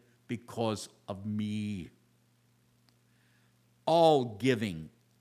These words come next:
is ultimately selfish, and it must be performed because we know that we are never going to go anywhere if we think we can't afford to dribble out some cash to others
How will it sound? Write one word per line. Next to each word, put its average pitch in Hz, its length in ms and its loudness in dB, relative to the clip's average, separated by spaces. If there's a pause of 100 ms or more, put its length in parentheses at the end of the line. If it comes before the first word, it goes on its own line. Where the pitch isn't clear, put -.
(160)
is 131 180 -2 (100)
ultimately 139 680 -2
selfish, 113 920 -6 (1120)
and 156 180 2
it - 140 -12
must 165 400 -2
be 165 160 0
performed 127 1200 2 (640)
because 139 360 0
we 143 160 2
know 170 360 2
that 156 180 -2
we 143 160 0
are 131 80 0
never 156 340 -2
going 135 460 0
to - 80 -10
go 117 360 -2 (120)
anywhere 101 680 -4 (400)
if 120 180 -4
we 127 100 -2
think 139 380 -4
we 127 100 -2
can't 127 360 -4 (100)
afford 107 640 -4 (340)
to 104 120 -6
dribble 110 480 -4
out 101 200 -4
some 95 260 -10
cash 101 600 -10
to - 140 -16
others 101 400 -8